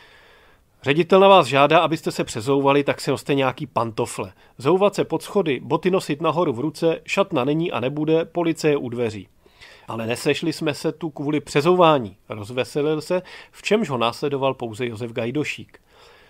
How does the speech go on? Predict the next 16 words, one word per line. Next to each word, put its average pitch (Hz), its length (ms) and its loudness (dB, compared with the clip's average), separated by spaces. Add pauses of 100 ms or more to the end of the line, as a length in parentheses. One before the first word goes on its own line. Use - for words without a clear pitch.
(140)
Komenský 226 560 -2
se - 160 -4
nechal 180 320 0
slyšet, 151 580 -4
že 123 180 -8
student 202 520 -2
je - 100 -4
od - 240 -16
toho, 143 400 -4
aby 117 160 -10
dělal, 131 460 -4 (300)
kdežto - 400 -6
učitel, 170 680 0
aby 110 180 -8
ho 104 180 -10
řídil. 143 520 0